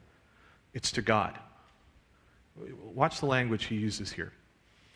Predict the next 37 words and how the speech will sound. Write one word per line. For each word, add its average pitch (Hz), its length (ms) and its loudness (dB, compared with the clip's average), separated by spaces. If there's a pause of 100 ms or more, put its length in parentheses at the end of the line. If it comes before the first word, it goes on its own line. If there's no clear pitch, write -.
(500)
He 208 120 8
says 294 320 6
to 202 80 -2
God, 135 340 6 (140)
"If 302 320 6
you 262 140 8
have 214 180 6
saved, 214 540 6
if 262 220 6
you 294 120 8
will 254 100 6
save 208 360 8
Israel 180 440 6
by 175 280 8
my 165 200 6
hand, 139 440 6
as 160 500 8
you 143 140 6
have 120 180 4
promised." 123 540 4
And 123 140 -4
he 135 140 -4
slightly 240 320 2
gets 151 220 -2
it 113 80 0
wrong 120 260 4
here. 98 180 -2
The 104 60 -4
Lord 143 240 2
didn't 135 240 -2
promise 131 380 4
to - 80 -12
save 110 260 2
it 104 100 -2
by 98 120 -2
Gideon's 101 480 0
hand. 95 320 -12